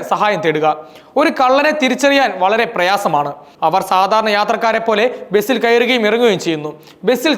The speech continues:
തിരക്ക് കൂടുന്നത് അവർക്ക് മോഷണത്തിനുള്ള സാഹചര്യം ഒരുക്കുന്നു. ഈ സാഹചര്യത്തിൽ യാത്രക്കാർ കൂടുതൽ ശ്രദ്ധ പുലർത്തണം. ഇത്തരം മോഷണങ്ങൾ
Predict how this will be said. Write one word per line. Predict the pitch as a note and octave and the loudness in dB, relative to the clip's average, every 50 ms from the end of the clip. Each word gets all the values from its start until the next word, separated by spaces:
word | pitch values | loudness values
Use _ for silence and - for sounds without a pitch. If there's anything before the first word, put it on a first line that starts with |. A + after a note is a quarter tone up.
| - | 0
തിരക്ക് | B3+ B3 C4 C4 C#4 A3 A3 | 0 0 0 -2 -2 -2 0
കൂടുന്നത് | B3 B3+ C4 B3+ B3 A3 A3 B3 C4 - - - - C4+ | 0 2 2 0 0 2 0 0 0 -4 -6 -4 -2 0
അവർക്ക് | C#4+ D#4+ D#4+ C4+ C#4+ A3+ A3+ | 0 0 0 0 0 2 2
മോഷണത്തിനുള്ള | A3+ A#3+ A#3+ C4+ C#4 C#4 C#4 C#4+ C#4 C4+ C4 B3 - - - - | 2 2 2 0 -2 -2 0 0 2 2 2 2 0 0 -2 -2
സാഹചര്യം | A#3+ B3 C#4 C#4+ A3 A#3 B3 A3 F3 F3+ F3 | 0 0 0 0 -2 -2 -2 -2 -2 -2 -4
ഒരുക്കുന്നു. | D#3 D3+ - - F3 E3+ E3 E3+ - - - - - - - _ _ G3 | -6 -6 -6 -6 -6 -6 -6 -8 -12 -20 -20 -20 -20 -20 -20 _ _ -4
ഈ | F#3 F#3 G3 | -2 0 0
സാഹചര്യത്തിൽ | F3 - G3+ F3 G#3 G#3+ G#3+ - A#3 G#3+ G#3 G#3 | 0 0 0 0 0 0 0 0 0 0 2 2
യാത്രക്കാർ | G3+ G#3 G#3 B3+ A#3 - B3 A#3+ B3 - | 0 0 0 -2 -2 -2 -2 -2 -2 -2
കൂടുതൽ | A3+ A#3+ B3 G#3+ A#3 G3+ - - | 0 0 0 0 -2 -4 -2 -2
ശ്രദ്ധ | F3+ F#3 D#3+ - A3+ F3 | -4 -2 -2 -4 -4 -2
പുലർത്തണം. | D#3 D#3+ D#3+ D#3 D#3 - E3 D#3+ D#3+ - - - - - _ _ _ - - - A#3+ | -2 -2 -2 -2 -2 -4 -4 -4 -6 -12 -20 -20 -20 -20 _ _ _ -16 -10 -8 -4
ഇത്തരം | - - D#4 D#4 C#4+ | -2 0 0 2 2
മോഷണങ്ങൾ | C#4 C#4 C#4 C#4 D4 C#4+ C#4+ C#4+ | 2 2 2 0 -2 -2 -2 -2